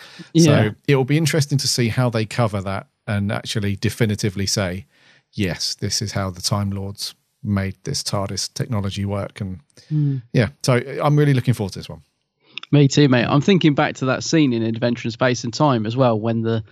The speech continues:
Speaker 1: new producer comes in and, and Hartnell's like, "Well, you,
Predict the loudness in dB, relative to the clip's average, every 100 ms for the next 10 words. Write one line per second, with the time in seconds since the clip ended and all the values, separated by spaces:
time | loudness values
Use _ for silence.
0 | _ _ 2 4 4 4 4 4 2 -4
1 | -2 -2 -2 -2 -2 -4 -2 2 4 4
2 | 2 0 2 2 4 4